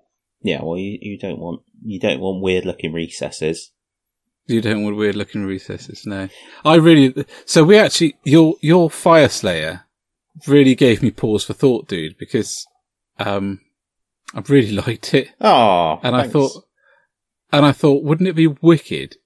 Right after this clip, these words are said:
Speaker 2: if we did, like, a joint army of Fire Slayers or something like that?
Speaker 1: Yeah.
Speaker 2: Um, to go to doubles tournaments?
Speaker 1: Yeah.
Speaker 2: Because,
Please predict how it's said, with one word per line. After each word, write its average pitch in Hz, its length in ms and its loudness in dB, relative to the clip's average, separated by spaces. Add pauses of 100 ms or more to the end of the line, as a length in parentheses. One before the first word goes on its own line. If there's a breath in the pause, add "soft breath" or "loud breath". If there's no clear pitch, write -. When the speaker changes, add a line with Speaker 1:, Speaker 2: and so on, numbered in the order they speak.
(100)
Speaker 2:
if 110 220 -10
we 123 200 -2
did, 113 300 -6
like, 113 180 -4
a 110 60 -4
joint 120 340 -4
army 123 360 -4
of 110 80 -10
Fire 127 300 -2
Slayers 131 380 -4
or 110 60 -8
something 120 340 -6
like 123 140 -6
that? 139 180 -4
Speaker 1:
Yeah. 78 380 -14 (480)
Speaker 2:
Um, 113 360 -6 (540)
to - 120 -8
go 131 200 2
to 110 140 -6
doubles 127 440 0
tournaments? 143 680 -4
Speaker 1:
Yeah. - 240 -16 (500)
Speaker 2:
Because, - 500 -4